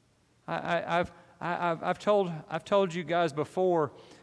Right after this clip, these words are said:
um, about getting that apple pie from Jeff Gill. I told y'all that story. You don't remember, you don't remember that story? Well, I'm gonna tell it again. If, since the people up front hadn't heard it.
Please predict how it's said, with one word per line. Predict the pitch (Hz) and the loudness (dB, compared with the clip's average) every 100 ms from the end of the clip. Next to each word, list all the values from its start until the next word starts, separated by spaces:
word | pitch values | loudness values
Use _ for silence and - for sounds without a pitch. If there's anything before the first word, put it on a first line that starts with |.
| - | -10
um, | 151 151 143 131 123 - - | -2 2 2 2 -2 -6 -8
about | 143 165 151 | 0 0 2
getting | 185 170 | 0 2
that | 156 | 4
apple | 170 175 165 | 4 4 0
pie | - 185 180 175 | 0 2 4 4
from | 170 151 | 0 0
Jeff | 143 185 160 | 4 2 2
Gill. | 170 208 196 165 - - _ _ _ _ _ _ _ _ _ _ - | 2 4 4 -2 -10 -20 _ _ _ _ _ _ _ _ _ _ -8
I | |
told | 190 214 214 | 0 2 4
y'all | 214 | 4
that | 208 202 | 4 0
story. | 226 214 208 175 - - _ _ _ _ _ _ _ _ - _ _ _ _ _ _ _ _ _ _ | -2 0 -2 -6 -14 -20 _ _ _ _ _ _ _ _ -20 _ _ _ _ _ _ _ _ _ _
You | 156 | -4
don't | 175 | 0
remember, | 196 190 | 0 2
you | |
don't | 208 | 2
remember | 220 220 | 2 2
that | 220 | 2
story? | - 254 262 233 185 - _ _ _ _ _ _ _ _ _ _ _ _ _ _ | 0 -2 0 -2 -4 -14 _ _ _ _ _ _ _ _ _ _ _ _ _ _
Well, | 139 | 0
I'm | 202 | 2
gonna | 190 | 2
tell | 185 214 | 6 6
it | 220 | 6
again. | 220 262 202 | 2 2 2
If, | 143 135 135 | 0 -4 -8
since | - 147 - | -8 -6 -8
the | 123 | -6
people | 185 180 | -4 0
up | 214 214 | 0 2
front | 226 226 | 2 4
hadn't | 220 220 | 4 2
heard | 214 240 | 2 2
it. | 202 | 0